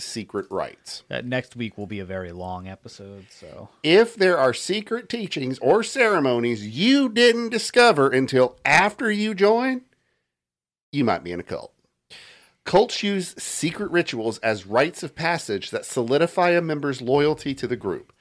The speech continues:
Speaker 1: Initiation into these rites usually only come after a member has undergone, undergone certain tests or made adequate financial contributions. Often,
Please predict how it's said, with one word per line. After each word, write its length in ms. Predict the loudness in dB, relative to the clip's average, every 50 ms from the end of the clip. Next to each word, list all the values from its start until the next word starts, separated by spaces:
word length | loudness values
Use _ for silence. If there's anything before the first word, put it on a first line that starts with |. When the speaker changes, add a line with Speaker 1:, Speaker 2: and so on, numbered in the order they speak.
| _ _ _ _ _ _ _ -8
Speaker 1:
Initiation 760 | -4 -2 -2 -2 0 2 2 2 2 2 0 0 -2 -4 -2
into 340 | -2 -2 -4 -2 -2 -4 -4
these 220 | -2 -2 -4 -2
rites 340 | 0 0 0 0 -2 -6 -8
usually 380 | -6 -4 -4 -4 -2 -4 -2
only 240 | -2 -2 -2 -2 -4
come 300 | -4 -4 -6 -6 -6 -6 -10 _ -6
after 600 | -2 0 0 0 0 _ -2 -2 -2 -2 -6 _ _
a 80 | -6 -2
member 240 | -2 -2 -2 -2 -4
has 160 | -4 -6 -6
undergone, 560 | -4 -4 -4 -4 -4 -6 -4 -4 -4 -4 -4 -8 -14 _ _
undergone 760 | -6 -4 -4 -4 -6 -8 -4 -2 0 2 2 2 0 -4 -8 -12 _ _ _ _ _ _
certain 540 | _ -18 -16 -6 -2 0 0 0 0 -4 -4
tests 580 | -4 0 2 2 2 2 -2 -6 -14 -16 -12 _
or 120 | -4 -2 -2
made 260 | 0 -2 -4 -4 -6 _
adequate 480 | 2 2 4 2 2 0 -2 -4 -4 -4
financial 500 | -6 -6 -4 -4 -4 -6 -4 -6 -8 -8
contributions. 840 | -4 -6 -6 -6 -8 -10 -6 -4 -4 -4 -4 -6 -10 -12 -16 -20 -20 _ _ _ _ _ _ _ _ _ _ _ _ _
Often, 580 | 2 4 4 2 0 -4 -4 -4 -4 -8 -10